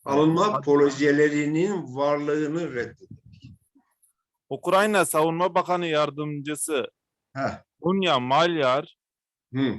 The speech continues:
Speaker 2: kadınların seferberlik altına alınması planını reddederek,
Speaker 1: Hı.
Speaker 2: e, Uk-, Ukrayna ordusuna kadınların, e, zorla katılmasını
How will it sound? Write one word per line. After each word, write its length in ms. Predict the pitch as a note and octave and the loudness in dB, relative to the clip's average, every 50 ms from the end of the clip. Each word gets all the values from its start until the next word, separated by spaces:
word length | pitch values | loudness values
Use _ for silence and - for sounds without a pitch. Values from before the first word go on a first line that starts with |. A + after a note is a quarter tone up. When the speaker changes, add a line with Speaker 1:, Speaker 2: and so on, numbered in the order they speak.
| - _ | -8 _
Speaker 2:
kadınların 800 | - B2+ C#3 C#3 E3+ F3+ F3+ F3+ E3+ D#3+ E3 E3 F3+ G#3 F3+ D3 - | -6 -6 -4 -4 -4 -4 0 0 2 2 0 -2 -4 -10 -16 -20 -12
seferberlik 960 | - D#3+ D#3 - E3+ E3+ E3+ D#3 D3+ E3 D#3+ D#3 D#3 E3+ F#3+ G3+ - - _ - | -6 -6 -4 -2 0 0 0 0 0 0 0 0 0 -2 -4 -4 -6 -14 _ -6
altına 680 | - D3 D3+ D3+ D3+ - E3 D#3 D3+ C#3+ C3+ C3 - - | -2 0 0 0 0 -4 -6 -4 -4 -2 -4 -4 -4 -4
alınması 640 | C#3+ C#3+ D3 D3+ D#3 D#3 D3+ D3 D3 - F#3 F3+ - | -4 -2 -2 -2 -4 -4 -4 -4 -4 -4 -6 -8 -8
planını 560 | - F3+ E3 D3+ D3 D3 D3 D3 C#3+ C3+ B2+ | -6 -2 0 0 0 0 -2 -4 -6 -6 -4
reddederek, 920 | A#2 C3 C#3 - _ - C#3+ B2+ C#3 C#3+ C#3 C#3+ C#3 C#3+ D3+ _ - _ _ _ _ _ _ _ _ _ _ _ - | -4 -4 -6 -6 _ -8 -6 -4 -4 -2 0 0 -2 -2 -4 _ -18 _ _ _ _ _ _ _ _ _ _ _ -10
Speaker 1:
Hı. 140 | G#2 G#2+ F2 F2+ - _ _ _ _ _ - - | -10 -8 -10 -10 -16 _ _ _ _ _ -10 -8
Speaker 2:
e, 220 | G#2+ G#2+ A2 A2 - _ _ _ _ _ _ _ _ _ _ _ _ _ _ _ _ _ _ - - | -6 -6 -6 -8 -10 _ _ _ _ _ _ _ _ _ _ _ _ _ _ _ _ _ _ -10 -8
Uk-, 380 | C3 C3+ - - A2+ - C#3 C#3+ | -8 -8 -8 -8 -8 -4 -2 -2
Ukrayna 460 | C#3 - D#3+ F3+ F3+ F#3+ F3+ E3+ E3 | -2 2 4 4 6 6 6 4 4
ordusuna 760 | D3+ D3 D#3 D3+ C#3 D3+ - - C#3 C#3 C#3 D#3 F3+ F#3+ - _ _ _ _ _ _ | 6 6 4 4 2 -2 -8 -6 -2 -2 0 0 0 -2 -6 _ _ _ _ _ _
kadınların, 760 | - - C#3 C#3 D3+ D#3+ D#3+ D#3 D#3 D#3 D#3 E3 F3+ G3 A3 _ _ _ - B2+ | -6 -4 -2 -2 -2 -4 -2 -2 -2 0 0 -2 -4 -6 -10 _ _ _ -18 -16
e, 40 | A#2+ A#2 A#2+ A#2 A2+ A#2+ | -16 -14 -14 -16 -16 -16
zorla 720 | B2 A#2 B2+ D3+ E3+ F3 E3+ E3 D3+ C3+ B2+ A#2+ G#2+ - - _ _ _ _ _ _ _ _ _ _ _ | -8 0 4 4 4 4 6 4 6 6 6 4 2 -2 -10 _ _ _ _ _ _ _ _ _ _ _
katılmasını 920 | - - D3 C3+ - E3 D#3 D#3 D3+ D3+ D3 - D3+ D3+ D3+ E3+ G3 - | -4 -2 0 0 0 -4 -6 -2 -2 -2 -2 -4 -6 -6 -6 -6 -6 -8